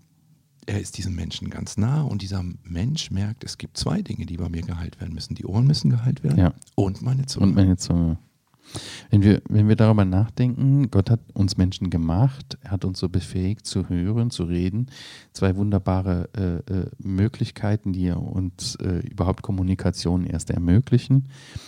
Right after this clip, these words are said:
Speaker 2: Diesem Mann war das nicht gegeben hier. Gott hat es geschaffen,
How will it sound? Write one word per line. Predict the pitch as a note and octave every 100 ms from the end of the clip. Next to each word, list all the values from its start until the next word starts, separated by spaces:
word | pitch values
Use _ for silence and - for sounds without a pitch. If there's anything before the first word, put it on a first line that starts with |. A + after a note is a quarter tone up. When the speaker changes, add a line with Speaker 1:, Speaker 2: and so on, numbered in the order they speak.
| - -
Speaker 2:
Diesem | G2 G2+
Mann | F#2+ F#2+
war | F2+
das | E2+ D#2+
nicht | F2 F#2+ -
gegeben | - F#2+ G2 G2+ G#2
hier. | G#2+ A2 A#2+ - _ - _
Gott | C3 A#2+
hat | C#3 -
es | -
geschaffen, | G#2 - G2+ G#2+ - A#2+ C#3 D3